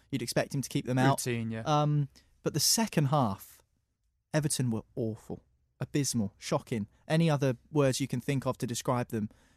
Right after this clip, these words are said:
Speaker 1: let me know, because there's a host of them. They were terrible. I mean, everything just seemed so disjointed. And maybe Carlo Ancelotti now has realised the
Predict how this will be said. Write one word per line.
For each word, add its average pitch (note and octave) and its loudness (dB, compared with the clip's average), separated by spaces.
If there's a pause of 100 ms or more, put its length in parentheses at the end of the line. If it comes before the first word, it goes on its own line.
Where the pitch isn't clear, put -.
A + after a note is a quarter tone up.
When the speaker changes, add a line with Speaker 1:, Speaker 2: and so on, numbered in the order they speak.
(180)
Speaker 1:
let C#3 0
me C#3+ 0
know, C3 2
because - -4
there's C3 -2
a B2 -8
host C#3 0
of A2+ -4
them. G#2 -2
They C3 0
were A#2 -2
terrible. A2 -4 (580)
I D3 -6
mean, D3 0
everything E3 2
just B2 0
seemed C3+ 0
so D3+ 4
disjointed. C3+ 0 (320)
And D3+ 2
maybe D3+ 6
Carlo C#3 6
Ancelotti C3+ 2
now B2 4
has A#2 -2
realised B2 0
the G#3 -4